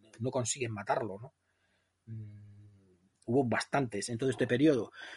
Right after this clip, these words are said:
Bueno, pues al final el atentado más famoso y el que, bueno, la derecha ha elevado a los altares de una manera total, ¿eh? E incluso algunos lo consideran el origen de la guerra civil total, es el asesinato de Calvo Sotelo, que es una derivada de todo esto,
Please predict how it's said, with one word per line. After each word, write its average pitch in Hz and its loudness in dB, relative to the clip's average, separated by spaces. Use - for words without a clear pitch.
Bueno, 170 8
pues 147 8
al 127 10
final 147 8
el 165 12
atentado 143 10
más 147 6
famoso 156 6
y 131 6
el 117 6
que, 120 4
bueno, 139 4
la 131 4
derecha 135 2
ha - 2
elevado 139 4
a 135 2
los 135 0
altares 131 2
de 127 2
una 131 0
manera 127 -2
total, 147 0
¿eh? 143 -2
E 127 -2
incluso 120 -2
algunos 135 2
lo 131 2
consideran 139 2
el 120 -4
origen 139 -2
de 139 -2
la 135 -4
guerra 131 -4
civil 139 0
total, 151 2
es 127 0
el 120 0
asesinato 110 -6
de 131 -2
Calvo 110 -8
Sotelo, 131 -6
que 120 -2
es - -2
una 170 8
derivada 160 10
de 139 2
todo 120 -6
esto, - -6